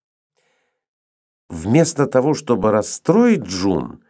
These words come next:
новость эта принесла ей какое-то странное успокоение, словно предстоящая борьба сулила новую надежду. Она узнала, что дело будет разбираться приблизительно через месяц и что у Бассини почти нет шансов на успех.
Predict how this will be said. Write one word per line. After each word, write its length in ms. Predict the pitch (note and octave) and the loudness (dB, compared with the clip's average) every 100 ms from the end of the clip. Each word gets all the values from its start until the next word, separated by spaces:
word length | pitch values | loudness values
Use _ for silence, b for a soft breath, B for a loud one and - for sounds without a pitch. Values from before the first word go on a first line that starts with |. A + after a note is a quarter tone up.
| _ _ _ _ - | _ _ _ _ -8
новость 580 | G#2+ A#2 C3 C#3+ C3+ D#3+ | 0 4 4 4 0 -2
эта 220 | D#3+ D#3+ | 0 0
принесла 520 | D3+ D3+ D3 C3 D3 | 2 2 2 2 2
ей 160 | D3+ D#3 | 2 0
какое-то 520 | D#3 D3+ D3+ D3+ C#3+ | -2 0 0 0 -4
странное 580 | C#3+ - C3 D3 D3+ D#3 | -4 0 0 2 0 0
успокоение, 960 | D3+ - D#3 E3 D#3+ D#3 G2+ D2+ - - _ _ _ _ _ _ | -2 -4 -2 0 0 0 -2 -4 -8 -16 _ _ _ _ _ _
словно 500 | - G2+ C3 A#2 B2 | -8 0 2 4 0
предстоящая 1000 | - A#2 A2+ - B2 C3+ C3 - B2+ A2+ | 0 -2 -2 0 0 2 0 0 0 0
борьба 560 | F2+ A2+ F#2 F#2 C#3+ | 0 0 -2 -2 -2
сулила 520 | C#3+ C#3 B2+ C3+ C3 C3 | -2 -4 -2 0 2 2
новую 560 | C3+ D3 D#3 C#3+ D3+ | 2 4 4 2 0
надежду. 760 | D3+ D#3 D#3 D#3 G2+ E2+ E2 - _ _ _ _ _ _ _ _ _ B2 | 2 0 2 0 0 -2 -8 -10 _ _ _ _ _ _ _ _ _ 2
Она 160 | G3 | 4
узнала, 480 | A#3+ E3+ F3+ D#3+ F#3+ | 4 2 2 2 2
что 200 | - C3+ | -2 -2
дело 260 | A#2+ F#3+ E3+ | 2 2 2
будет 280 | D#3+ C#3 | 0 0
разбираться 640 | C3+ B2+ A#2+ C3+ E3+ E3+ C#3 | 2 2 2 2 2 0 -2
приблизительно 880 | C#3 B2 C3 A#2+ D#3+ C#3+ C3+ C3 | 0 0 2 2 2 0 2 2
через 340 | A#2 D3+ C3 G#2 | 4 4 4 4
месяц 540 | G#2+ G#2 G2 G#3+ G3+ | 2 2 4 0 -2
и 140 | - B2+ | 0 0
что 300 | - D3 C3+ | 2 2 4
у 40 | |
Бассини 500 | B2+ A#2+ - G3+ G3 | 4 2 0 -4 -2
почти 680 | F#3+ - C#3 - - - G3 | -2 -2 -2 -4 -10 -6 -2
нет 460 | F#3 F3 F#3+ F#3+ - | 2 2 2 0 -4
шансов 560 | - F3 D3+ D3+ - | 2 2 0 -6 -6
на 160 | D3+ D#3+ | -4 -4
успех. 520 | D#3 - - - | -6 -6 -6 -6